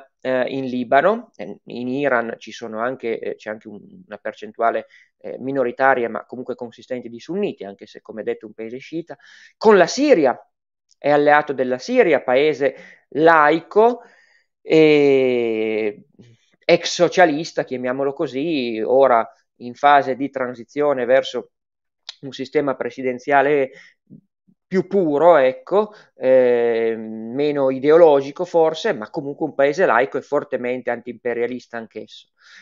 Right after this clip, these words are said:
È alleato anche con quella parte della resistenza palestinese che non ha, eh, stretto legami particolari con i fratelli musulmani, anzi tra l-, un'area,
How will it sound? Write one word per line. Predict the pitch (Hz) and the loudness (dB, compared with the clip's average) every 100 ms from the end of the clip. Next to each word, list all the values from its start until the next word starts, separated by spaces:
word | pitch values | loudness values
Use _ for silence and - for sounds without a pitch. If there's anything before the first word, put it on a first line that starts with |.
| _ _ _ _ | _ _ _ _
È | - 170 | 6 8
alleato | 151 147 160 160 107 147 180 | 8 6 6 6 4 2 4
anche | 151 117 143 196 | 4 4 -2 -6
con | - 117 | -4 -4
quella | 127 123 | -2 -2
parte | 127 165 147 139 117 | 2 4 4 0 -4
della | 139 151 123 | -2 0 -2
resistenza | 117 120 - 160 147 117 117 | -4 -12 -4 -2 -2 -6 -12
palestinese | 107 117 - 202 120 107 107 165 180 - _ _ - | -10 -10 -10 -8 -8 -8 -2 -4 -4 -18 _ _ -8
che | 147 127 | -6 -4
non | 165 131 | -4 -4
ha, | 113 127 147 - _ _ | 0 0 0 -6 _ _
eh, | - 120 113 110 107 110 | -4 -2 -2 -2 -2 -4
stretto | 113 - 151 123 123 165 | -6 0 2 2 0 0
legami | 147 156 123 107 110 123 151 156 139 - | 0 2 0 0 -4 -10 -8 -6 -6 -6
particolari | 117 - 151 151 104 117 | -8 -6 0 0 0 -6
con | 135 117 | -4 -8
i | 110 | -8
fratelli | 110 - 113 | -12 -10 -10
musulmani, | 113 117 190 135 104 117 110 | -12 -14 -12 -8 -6 -6 -6
anzi | 113 - 117 | -6 -8 -8
tra | 123 117 | -4 -4
l-, | 107 | -6
un'area, | 107 98 110 104 113 110 135 123 117 110 | -14 -20 -20 -18 -4 2 2 2 0 -2